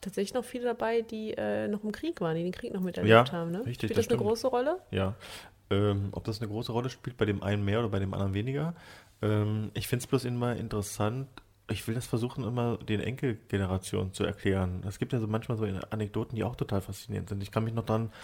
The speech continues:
Speaker 2: erinnern, dass mir mal jemand gesagt hat, dass, äh, ähm, er immer mal von so einer Situation erzählt hat, wo er an so einer Front war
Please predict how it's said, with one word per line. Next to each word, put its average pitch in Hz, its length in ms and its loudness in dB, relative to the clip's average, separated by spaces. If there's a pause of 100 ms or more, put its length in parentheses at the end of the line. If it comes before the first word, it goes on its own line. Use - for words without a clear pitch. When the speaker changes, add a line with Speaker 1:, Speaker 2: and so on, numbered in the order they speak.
(360)
Speaker 2:
erinnern, 113 400 4
dass 107 160 -2
mir 110 80 4
mal 107 160 4
jemand 107 260 2
gesagt 107 360 2
hat, 110 180 0
dass, 104 240 0
äh, 101 360 4 (840)
ähm, 101 500 4 (420)
er 113 220 6
immer 113 160 4
mal 117 180 6
von 110 220 0
so 113 100 4
einer 107 240 4
Situation 107 560 2
erzählt 127 540 -2
hat, 117 200 -4
wo 113 280 0
er 113 320 -2
an 107 120 -2
so 110 120 -2
einer 107 180 2
Front 98 580 -2
war 110 580 0